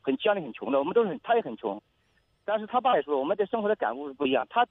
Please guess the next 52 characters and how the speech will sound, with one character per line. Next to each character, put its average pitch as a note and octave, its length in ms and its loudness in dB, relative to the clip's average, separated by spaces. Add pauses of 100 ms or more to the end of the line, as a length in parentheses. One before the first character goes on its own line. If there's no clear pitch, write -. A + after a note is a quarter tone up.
(140)
体 C3 80 -6
验 D3+ 120 2
不 F#3 80 -4
了 C#3+ 100 2
“穷” A#2+ 200 -8
这 D#3+ 60 -2
个 D#3+ 100 2
字， C3 220 -4 (280)
我 C#3+ 120 0
对 A3 140 4 (300)
“穷” D3 200 -2
这 F#3+ 60 2
个 E3+ 60 2
东 F3 120 0
西 F3 160 2 (200)
很 C3+ 120 -2
有 E3+ 80 4
感 G2+ 240 -4
悟， A#2 80 -6
很 G#2 140 -8
深。 B2 240 -4 (280)
至 C#4 140 -2
少 E3 160 4
在 G#3 120 2
我 G3 100 2
这 G#3+ 80 0
目 A3 120 0
前 E3 140 2
我 E3+ 60 2
这 F3+ 100 -2
情 D3+ 140 -6
况 E3 80 4
下， D3+ 80 4
我 D3+ 120 2
买 D#3 200 0
车 G3 160 -2
买 C3+ 140 0
房 G#2+ 220 -2 (160)
是 C#3+ 60 -4
没 D#3+ 80 6
有 F3 60 4
什 E3 60 -4
么， F3 200 0
没 D3 80 2
有 F#3 80 4
什 A#2 100 -4
么 B2+ 120 -2
问 D#3+ 120 2
题 - 120 -10
的， G2+ 100 -4
就 G2 80 -6
是 - 80 -10